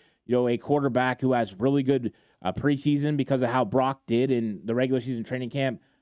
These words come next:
I'm keeping that same fundamental idea here. And I think even though T D P is closing the gap on Jordan Mason and making this an actual competition,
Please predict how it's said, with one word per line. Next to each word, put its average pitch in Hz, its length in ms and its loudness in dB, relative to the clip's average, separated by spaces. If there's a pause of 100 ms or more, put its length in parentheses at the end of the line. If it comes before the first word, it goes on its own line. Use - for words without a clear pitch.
(120)
I'm - 80 -16
keeping 151 340 0
that 127 180 0
same 143 300 -2
fundamental 139 720 0
idea 120 420 2
here. 113 380 0 (300)
And 104 100 -4
I 110 80 0
think 139 200 -2
even 143 220 0
though 131 140 2
T 143 180 0
D 135 140 0
P 139 180 -2
is 123 140 -2
closing 143 480 0
the 123 80 0
gap 113 420 0 (300)
on 135 160 0
Jordan 135 320 0
Mason 139 440 0
and 113 140 -2
making 131 300 0
this 131 180 -2
an 123 60 -4
actual 123 340 -4
competition, 131 800 -4